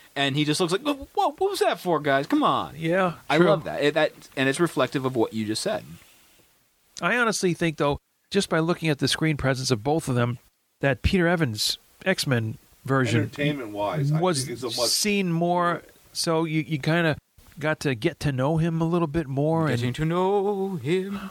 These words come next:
Speaker 2: O M G. So I would go with Evan Peters.
Speaker 1: Really?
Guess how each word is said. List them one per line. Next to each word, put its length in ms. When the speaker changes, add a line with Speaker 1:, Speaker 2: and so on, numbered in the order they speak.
Speaker 2:
O 120
M 160
G. 340
So 220
I 160
would 220
go 160
with 380
Evan 220
Peters. 400
Speaker 1:
Really? 540